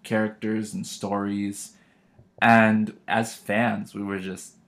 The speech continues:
tired and wanted something else. So we wanted to celebrate and uplift marginalized voices. And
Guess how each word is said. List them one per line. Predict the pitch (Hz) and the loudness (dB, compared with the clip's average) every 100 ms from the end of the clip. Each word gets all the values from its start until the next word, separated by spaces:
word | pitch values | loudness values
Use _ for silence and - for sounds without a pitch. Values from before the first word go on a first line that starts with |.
| - | -8
tired | 104 92 95 | -6 -4 -6
and | 98 | -8
wanted | 98 95 95 | -8 -8 -8
something | - 95 85 95 | -8 -10 -8 -8
else. | 98 92 85 | -6 -6 -8
So | - 92 92 87 - _ - | -8 -6 -6 -8 -18 _ -4
we | 107 | 2
wanted | 110 110 107 104 - | 4 4 2 -2 -8
to | 104 | -8
celebrate | - 101 104 98 104 104 | -2 0 0 0 -2 -2
and | 101 | -4
uplift | 87 98 - 95 95 - _ _ _ | -4 -4 -6 -10 -10 -14 _ _ _
marginalized | - 101 104 107 98 95 - | -2 0 0 -2 -4 -4 -8
voices. | 98 98 - 101 95 92 | -10 -10 -10 -8 -8 -8
And | - 95 92 95 | -10 -6 -4 -6